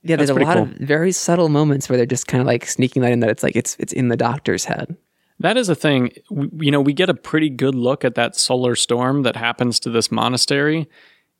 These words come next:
Speaker 2: It looks bad. It looks like it should melt the planet. <laughs>
Speaker 1: I actually wanna talk to you about the, the monastery as a setting. How do you feel about that monastery?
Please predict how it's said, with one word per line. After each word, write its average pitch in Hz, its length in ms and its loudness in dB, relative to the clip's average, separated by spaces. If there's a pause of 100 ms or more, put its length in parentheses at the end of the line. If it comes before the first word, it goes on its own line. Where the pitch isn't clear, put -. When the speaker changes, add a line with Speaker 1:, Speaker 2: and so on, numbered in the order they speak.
(140)
Speaker 2:
It 170 240 -2
looks 156 260 -2
bad. 110 560 -2 (520)
It 180 160 0
looks 233 260 -2
like 170 120 0
it 143 120 0
should 127 240 0
melt 131 320 0
the 127 80 2
planet. 139 460 0
<laughs> - 0 -
Speaker 1:
I 151 1200 -2 (800)
actually 247 240 -2
wanna 208 100 0
talk 190 160 -2
to 190 80 -2
you 147 100 0
about 135 340 -2
the, 123 240 2
the 127 80 0
monastery 123 840 0 (280)
as 123 140 0
a 123 60 -2
setting. - 320 0
How - 160 -2
do 214 80 0
you 226 100 0
feel 147 240 0
about 117 240 0
that 113 140 2
monastery? - 720 -4